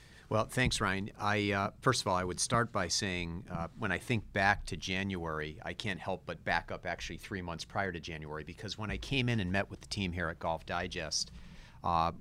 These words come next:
we were riding a wave of momentum coming off the, uh, fall launch of the M one driver, uh, M one Fairway Wood, and M one Rescue Club.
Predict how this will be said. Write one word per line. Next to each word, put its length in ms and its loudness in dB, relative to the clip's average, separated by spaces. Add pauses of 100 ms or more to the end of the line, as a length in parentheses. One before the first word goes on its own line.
(160)
we 160 4
were 160 6
riding 380 4
a 20 0
wave 300 2
of 80 -2
momentum 560 -2
coming 320 -2
off 320 -2
the, 420 -4
uh, 320 -4
fall 340 4
launch 380 -2
of 120 -6
the 140 0
M 160 0
one 200 -2
driver, 500 0 (180)
uh, 140 -4
M 160 0
one 160 0
Fairway 300 -2
Wood, 180 -4
and 100 -4
M 120 -2
one 160 -6
Rescue 340 -4
Club. 300 -6